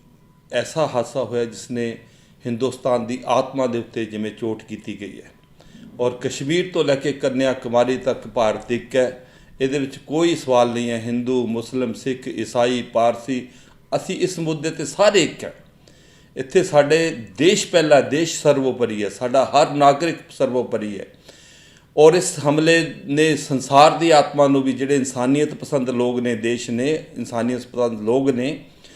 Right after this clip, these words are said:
ਉਹਨਾਂ ਨੇ ਭਰਪੂਰ ਸ਼ਬਦਾਂ ਦੇ ਵਿੱਚ ਇਸ ਹਾਦਸੇ ਦੀ ਨਿੰਦਾ ਕੀਤੀ ਹੈ। ਔਰ ਸਾਡੇ ਯਸ਼ਸਵੀ ਪ੍ਰਧਾਨ ਮੰਤਰੀ ਨਰਿੰਦਰ ਮੋਦੀ ਜੀ ਬਾਰੇ ਦੁਨੀਆ ਜਾਣਦੀ ਹੈ ਕਿ ਉਹ ਜੋ ਕਹਿੰਦੇ ਨੇ, ਉਹ ਕਰਦੇ ਨੇ।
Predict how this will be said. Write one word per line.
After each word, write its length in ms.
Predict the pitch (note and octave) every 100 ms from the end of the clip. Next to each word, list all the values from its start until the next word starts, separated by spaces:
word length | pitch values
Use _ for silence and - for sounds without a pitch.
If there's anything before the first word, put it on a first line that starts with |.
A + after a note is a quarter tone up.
| - _ -
ਉਹਨਾਂ 240 | F3 G3+ G3
ਨੇ 100 | G3
ਭਰਪੂਰ 520 | G3 E3+ C#3+ D3+ G#3
ਸ਼ਬਦਾਂ 400 | - E3+ C#3+ D#3
ਦੇ 100 | D3
ਵਿੱਚ 180 | C#3 C#3+
ਇਸ 200 | C#3 -
ਹਾਦਸੇ 380 | B2 A#2+ - C3
ਦੀ 300 | B2 A2 - A#2+
ਨਿੰਦਾ 320 | A#2 A2+ C3
ਕੀਤੀ 420 | B2+ A#2 B2+ C#3+
ਹੈ। 160 | F3+ F3+ - - -
ਔਰ 100 | B2+
ਸਾਡੇ 300 | C#3 C3 C3
ਯਸ਼ਸਵੀ 540 | A#2 A2 C3 - C3+
ਪ੍ਰਧਾਨ 440 | C3+ C3 A#2 A2+ A#2+
ਮੰਤਰੀ 400 | A#2+ A2 A#2 A2+
ਨਰਿੰਦਰ 480 | A2 A2+ A2+ A#2+
ਮੋਦੀ 320 | B2 B2+ A#2+ B2+
ਜੀ 140 | C3
ਬਾਰੇ 340 | B2 B2+ C3+ C3 - - _ -
ਦੁਨੀਆ 400 | G#2+ B2 D#3+ F3
ਜਾਣਦੀ 520 | C#3+ B2+ A#2+ A2 G#2
ਹੈ 80 | E2+ - _ _ - _ -
ਕਿ 100 | C#3+
ਉਹ 140 | D3+
ਜੋ 280 | D3 C3+ D#3+
ਕਹਿੰਦੇ 380 | D#3+ E3+ E3+ F3+
ਨੇ, 120 | F3
ਉਹ 120 | E3
ਕਰਦੇ 360 | - C3+ A2+ A2+
ਨੇ। 180 | F#2